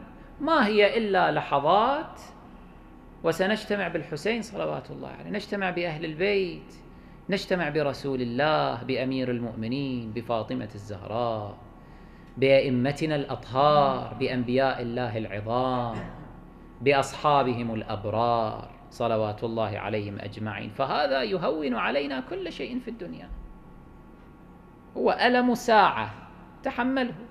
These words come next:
إذا وصل الإنسان إلى مثل هذا المقام، إلى مثل هذه الروحية،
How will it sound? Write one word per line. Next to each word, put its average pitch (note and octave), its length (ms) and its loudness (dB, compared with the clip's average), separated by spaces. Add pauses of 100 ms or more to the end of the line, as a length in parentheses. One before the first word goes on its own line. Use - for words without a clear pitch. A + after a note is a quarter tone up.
(3250)
إذا A2+ 200 0
وصل D#3+ 440 2
الإنسان B2 680 -2
إلى A2+ 340 -2
مثل A#2+ 340 -4
هذا A2+ 400 0
المقام، C3+ 1000 2
إلى C3 220 0
مثل C#3+ 340 -4
هذه C#3 440 2
الروحية، D3 1120 2